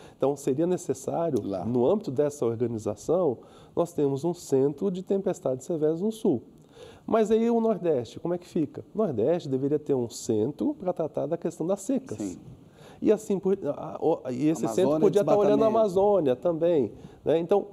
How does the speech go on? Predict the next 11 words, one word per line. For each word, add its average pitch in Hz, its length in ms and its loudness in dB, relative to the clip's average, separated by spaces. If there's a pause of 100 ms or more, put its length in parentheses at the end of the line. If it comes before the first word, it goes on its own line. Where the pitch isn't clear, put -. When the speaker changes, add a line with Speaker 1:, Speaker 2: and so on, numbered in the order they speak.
(160)
Speaker 1:
precisaria 180 500 0
ter 180 240 0
essa 175 200 0
organização. 160 880 0
Então, 143 160 -4
se - 160 -4
a - 20 2
autoridade 143 680 -4
climática 117 680 -4 (640)
conseguir 185 640 2
fazer 131 640 0